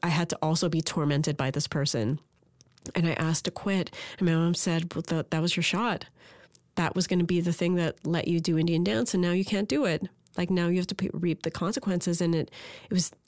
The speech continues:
it was just something that never left me, that I would watch, I'd study Bollywood movies,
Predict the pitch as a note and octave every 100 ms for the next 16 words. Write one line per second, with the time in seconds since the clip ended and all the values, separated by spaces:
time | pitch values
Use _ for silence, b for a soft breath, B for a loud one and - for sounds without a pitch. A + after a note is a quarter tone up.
0 | _ F#3 F#3 G3+ G3 F#3 F#3 G#3 F3+ F3
1 | E3+ F3+ E3 E3+ - F#3+ D#3 D3+ D3+ D#3+
2 | D#3+ D#3+ - - E3+ D#3+ G3 - F3 -
3 | - - F3+ F3+ F3+ E3 D#3+ D3+ D#3 C#3+
4 | C#3+ C#3 C#3 B B B B F3 E3 D3+
5 | C#3+ C3 B2+ -